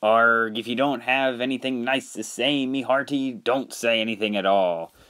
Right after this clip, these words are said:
Later that day, Salty puffed up to Nafford Station.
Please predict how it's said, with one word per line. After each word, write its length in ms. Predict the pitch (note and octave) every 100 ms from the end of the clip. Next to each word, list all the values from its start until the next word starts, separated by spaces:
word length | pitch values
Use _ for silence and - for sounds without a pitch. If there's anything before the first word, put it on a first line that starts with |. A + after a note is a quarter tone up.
| _ - _ _ _ _ _
Later 340 | G#2+ A#2 D3
that 360 | D#3+ D3 C#3+ -
day, 320 | A2+ G#2 G#2
Salty 600 | G#2+ - A2 B2 - B2+
puffed 520 | G#2 - A#2 - -
up 240 | A2 A#2 -
to 100 | G2+
Nafford 600 | F#2 A2 A2+ - A2 G2+
Station. 600 | - - F2+ D#2+ - -